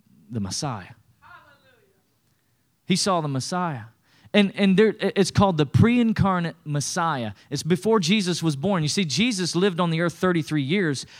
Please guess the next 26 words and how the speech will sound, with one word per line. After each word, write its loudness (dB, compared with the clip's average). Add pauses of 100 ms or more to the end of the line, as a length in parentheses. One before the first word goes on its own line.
(140)
but 2
before 2
and 0
after -2
that, 0
he's -2
always 2
been 2
in 0
heaven, -2 (400)
always 4
been 6
with 4
his 2
Father 0
at -2
the -2
right 0
hand, 0 (640)
always 6
there. 0 (260)
And -2 (240)
in 0
these 2
few 0
moments, 0